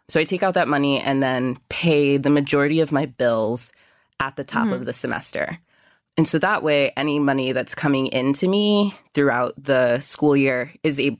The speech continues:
Speaker 1: is money that I'm able to use to, like, buy groceries and to, like, go hang out with my friends every once in a while. So I'm not reading all the time. So it's a way for me to feel really secure and like I'm able to move around. Um, because before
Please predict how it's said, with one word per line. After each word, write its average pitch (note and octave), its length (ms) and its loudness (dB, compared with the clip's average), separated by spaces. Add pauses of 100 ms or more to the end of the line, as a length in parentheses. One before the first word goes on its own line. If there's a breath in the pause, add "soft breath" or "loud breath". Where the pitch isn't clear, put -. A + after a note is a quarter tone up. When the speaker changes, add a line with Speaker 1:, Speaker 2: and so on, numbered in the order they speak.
Speaker 1:
is D3 180 0
money C3+ 220 0
that C#3 80 0
I'm C3+ 180 -2
able C3 240 -2
to - 160 -8
use B2+ 320 -4
to, - 140 -6
like, - 240 -4
buy C#3+ 100 0
groceries D3+ 720 0
and C3+ 100 0
to, C#3+ 140 -4
like, C#3 200 2
go C3+ 140 0
hang C#3+ 220 0
out D3+ 80 2
with D#3+ 140 -2
my G3+ 100 2
friends A3 360 0
every D3 200 2
once C3+ 200 -2
in C#3+ 60 -4
a B2+ 40 0
while. A#2 260 0
So - 120 -6
I'm C3 80 0
not C#3 240 -4
reading E3+ 360 0
all A#2 100 2
the B2+ 120 0
time. B2+ 460 -6 (300 soft breath)
So - 140 0
it's F3 160 -2
a F#3+ 80 2
way F3 160 2
for G#3 160 -2
me A3 140 4
to F#3+ 100 4
feel D3 420 2
really C#3 400 2
secure C#3 640 -2 (560 soft breath)
and C3+ 340 -2
like C3+ 200 -2
I'm C3+ 260 -2
able C3+ 340 0
to - 120 -6
move C#3 200 2
around. C3 600 -2
Um, C#3 400 -2 (180)
because D3+ 320 0
before G3+ 880 2